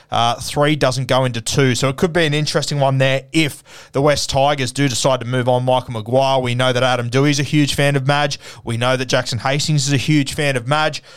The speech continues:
Brooksy's been under him for a little while, and Madge has backed him in. He gave him, you know, player of the year last year and everything. So a very interesting one for the West Tigers. Personally, as much as I wasn't on the Michael Maguire train a few months ago, I think he's done a good job with this club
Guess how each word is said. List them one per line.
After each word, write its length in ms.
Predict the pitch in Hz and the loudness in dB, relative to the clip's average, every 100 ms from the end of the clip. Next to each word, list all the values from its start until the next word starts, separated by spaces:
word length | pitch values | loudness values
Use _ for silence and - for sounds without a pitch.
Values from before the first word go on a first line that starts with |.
| - | -6
Brooksy's 320 | - 151 165 | -2 0 -2
been 140 | 135 147 | 0 0
under 200 | 156 151 | 0 0
him 120 | 143 | 0
for 80 | 139 | 0
a 60 | |
little 180 | 139 156 | 2 2
while, 200 | 147 151 | 4 2
and 120 | 139 | 2
Madge 180 | 135 151 | 0 -2
has 220 | - 156 | -2 -2
backed 320 | 117 147 147 139 | 0 -4 -4 -6
him 100 | 151 | -4
in. 80 | |
He 80 | 147 | -2
gave 240 | 131 139 139 | 0 0 0
him, 180 | 139 | -2
you 80 | 135 | 0
know, 160 | 135 135 | 0 -2
player 360 | 135 143 156 | -2 0 2
of 80 | 151 | 2
the 60 | 135 | 2
year 220 | 160 156 | 2 4
last 320 | 151 139 - | 4 2 0
year 140 | 143 131 | -2 0
and 100 | 143 | 0
everything. 380 | 139 135 135 | -2 -2 -2
So 320 | 131 143 135 135 - - - | 0 2 2 0 -4 -8 -2
a 60 | |
very 180 | 151 185 | 2 2
interesting 380 | 175 185 175 165 | 0 0 -2 0
one 100 | 160 | 0
for 80 | 143 | 0
the 80 | 143 | 2
West 280 | 143 - 151 | 2 0 0
Tigers. 340 | 147 147 139 | 2 0 -2
Personally, 640 | - 175 190 - 190 196 - - - _ | 2 2 2 0 2 0 0 -12 -20 _
as 100 | 147 | 0
much 220 | 180 190 | 0 0
as 80 | 185 | 0
I 40 | |
wasn't 280 | 160 165 151 | 2 2 2
on 160 | 147 170 | 2 2
the 40 | |
Michael 300 | 147 151 143 | 2 0 0
Maguire 400 | 135 123 135 147 | -4 0 2 2
train 240 | 139 151 131 | 2 0 0
a 20 | |
few 200 | - 127 | -4 0
months 240 | 147 147 | 0 0
ago, 160 | 156 151 | 0 0
I 60 | |
think 120 | 131 147 | 2 -2
he's 120 | 123 | 0
done 140 | 139 | 0
a 40 | 131 | 2
good 200 | 143 123 | -2 0
job 220 | 143 139 | 0 0
with 100 | 135 | -2
this 140 | 110 | -6
club 400 | - - 151 151 | -2 2 2 0